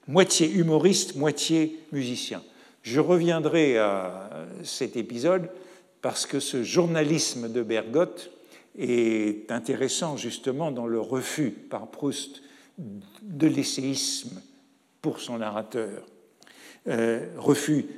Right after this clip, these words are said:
de l'essayisme journalistique. Euh, donc, il y a même une répétition un peu plus bas dans la page, hein, c'est une page qui n'est pas vraiment achevée, où, euh, Proust parle de ces sortes de chroniques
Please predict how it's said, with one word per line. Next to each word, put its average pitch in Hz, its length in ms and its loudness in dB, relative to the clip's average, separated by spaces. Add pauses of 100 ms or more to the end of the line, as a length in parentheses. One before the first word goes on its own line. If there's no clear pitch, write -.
de 120 100 0
l'essayisme 117 720 0
journalistique. 110 1120 -4 (460)
Euh, 120 320 -2 (180)
donc, 196 340 6 (840)
il 185 60 0
y 156 80 8
a - 20 8
même 180 220 4
une 151 100 2
répétition 180 640 2
un 131 80 4
peu 127 160 2
plus 127 180 -2
bas 127 160 2
dans 110 120 -2
la 110 120 0
page, 113 420 2
hein, 113 100 -2
c'est 107 260 -4
une 104 140 -2
page 120 280 0
qui 107 140 -8
n'est 101 140 -4
pas 101 500 -2 (880)
vraiment 107 400 -2
achevée, 143 580 0 (560)
où, 127 420 0 (160)
euh, 117 200 0
Proust - 520 0
parle 165 340 2
de 127 120 2
ces 123 240 2
sortes - 600 4
de 135 240 4
chroniques - 880 2